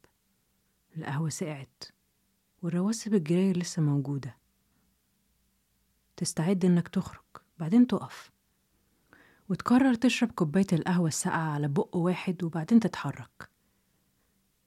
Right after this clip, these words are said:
تلاحظ وانت مروح إن الطريق لسه هادي لوسط المدينة، مش زحمة خالص.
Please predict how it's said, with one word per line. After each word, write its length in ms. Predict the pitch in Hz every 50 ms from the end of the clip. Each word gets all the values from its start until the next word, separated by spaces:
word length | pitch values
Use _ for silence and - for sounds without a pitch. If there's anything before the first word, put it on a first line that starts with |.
| _ _ -
تلاحظ 420 | - 180 220 233 233 262 220 208
وانت 200 | 233 254 247 226
مروح 640 | 190 175 165 190 202 196 196 202 - - - - _ _ _ _ _ _ _ _ _ _ _ _ -
إن 160 | 185 180 196
الطريق 380 | 202 190 196 - 196 226 247 233
لسه 280 | 240 247 - - 214 156
هادي 500 | 143 180 180 160 131 135 127 117 - _ _ - 151
لوسط 280 | 156 160 - - -
المدينة، 480 | 160 160 156 147 131 139 139 131 127 - _ _ _ _ _ _ _ _ _ _ _ _ _ _ _ _ - 170
مش 180 | 165 151 -
زحمة 280 | - 247 247 - 185 156
خالص. 580 | - - 170 160 147 139 - - - - -